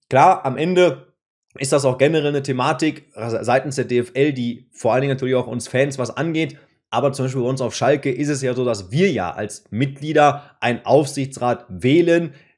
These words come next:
dem wir sozusagen dann auch die Entscheidungsmacht mitgeben. Also das muss man ja schon so sagen. Und, äh, deswegen, ja. Aber was natürlich auch klar ist, solche Maßnahmen zur Digitalisierung und auch zur Internationalisierung, die sind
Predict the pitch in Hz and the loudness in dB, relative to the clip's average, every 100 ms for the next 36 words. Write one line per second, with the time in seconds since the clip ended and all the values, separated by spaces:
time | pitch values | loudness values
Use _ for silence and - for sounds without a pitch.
0 | - 117 95 90 143 135 135 127 127 120 | -4 -2 -2 0 0 0 0 0 0 -2
1 | - 127 131 123 120 - 120 113 - 139 | -2 -2 -2 -4 -4 -4 -6 -6 -2 0
2 | 151 135 - 131 - 117 143 139 104 90 | 0 -6 -4 -6 -4 -2 -2 -2 -6 -6
3 | 78 95 101 113 135 127 107 131 117 101 | -8 -10 -10 -8 -4 -4 -4 -4 -4 0
4 | 120 131 131 135 - _ 117 123 113 123 | 2 2 0 -4 -8 _ -8 -6 -4 -2
5 | 120 113 123 113 123 123 117 - 107 101 | -4 -6 -6 -2 -2 -2 -6 -8 -10 -10
6 | - _ - 127 170 190 190 - _ - | -12 _ 0 4 6 4 2 -10 _ 0
7 | 139 139 139 139 139 139 131 131 139 156 | 0 0 -6 -4 2 2 2 2 2 2
8 | 151 - 123 131 131 113 92 104 127 180 | 0 -4 -2 0 0 -2 -2 0 2 2
9 | - 131 95 87 - 107 90 117 131 131 | 0 -6 -6 -8 -10 -10 -10 -8 -6 -2
10 | 120 110 104 147 156 151 139 139 175 175 | -2 -2 -4 -2 0 0 -2 -2 -2 -4
11 | - 139 139 - 131 120 185 196 143 113 | 0 0 0 -6 -8 -6 -4 0 0 -2
12 | 117 107 104 107 113 123 117 107 151 156 | -6 -8 -8 -6 -4 -4 -6 -4 -4 -6